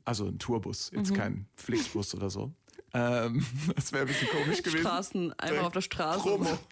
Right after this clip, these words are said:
Speaker 2: Das wär so witzig.
Speaker 1: Kennt ihr schon? Aber genau, äh, es ist wirklich ein sehr, sehr guter Song.
Speaker 2: Woran denkst du denn, wenn du diesen Song hörst? Weil du hast auch gesagt, du fühlst dich abgeholt.
Speaker 1: Ja, schon der, die ersten Zeilen mit dem, äh, „Du hast schon immer gedacht, du musst funktionieren“, das hat mich direkt gepackt.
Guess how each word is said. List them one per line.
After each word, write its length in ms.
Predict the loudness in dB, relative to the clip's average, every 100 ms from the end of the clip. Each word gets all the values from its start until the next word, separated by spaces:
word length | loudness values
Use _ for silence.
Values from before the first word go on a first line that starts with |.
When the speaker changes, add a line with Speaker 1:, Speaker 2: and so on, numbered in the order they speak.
| -12
Speaker 2:
Das 140 | -2 0
wär 100 | 2
so 180 | 0 0
witzig. 400 | 0 0 0 0
Speaker 1:
Kennt 240 | -2 0
ihr 60 | -2
schon? 260 | 0 0 0 0
Aber 200 | 0 2
genau, 320 | 2 2 0
äh, 40 | -4 -4
es 160 | -4
ist 180 | -6 -6
wirklich 300 | -6 -8 -6
ein 100 | -4
sehr, 240 | 0 0 0
sehr 120 | -2
guter 180 | -6 -6
Song. 400 | -4 -6 -6 -8 -4
Speaker 2:
Woran 240 | 0 0
denkst 200 | 0 0
du 60 | 2
denn, 160 | 2
wenn 140 | 4 2
du 80 |
diesen 300 | 2 2 2
Song 300 | 2 2 4
hörst? 200 | 2 2
Weil 80 | 0
du 80 | 0
hast 140 | 0
auch 120 | -2 -6
gesagt, 360 | -6 -6 -4
du 240 | -4 -2 -4
fühlst 280 | -4 -4 -4
dich 120 | -6
abgeholt. 540 | -6 -2 0 0 -4 -4
Speaker 1:
Ja, 380 | 0 0 0
schon 200 | 0 0
der, 100 | 0
die 80 | 0
ersten 260 | 0 -2 -2
Zeilen 320 | 0 0 0
mit 140 | 0
dem, 240 | 0 0 0
äh, 240 | 0 0
„Du 20 |
hast 120 | 0 -2
schon 100 | 0
immer 100 | 2
gedacht, 240 | 0 -2
du 60 | -6
musst 120 | -4
funktionieren“, 960 | -4 -2 0 2 4 4 2 0 -4 -4
das 200 | -2 0
hat 140 | 0 -2
mich 100 | -2
direkt 280 | -2 -2 -4
gepackt. 440 | -6 -4 -6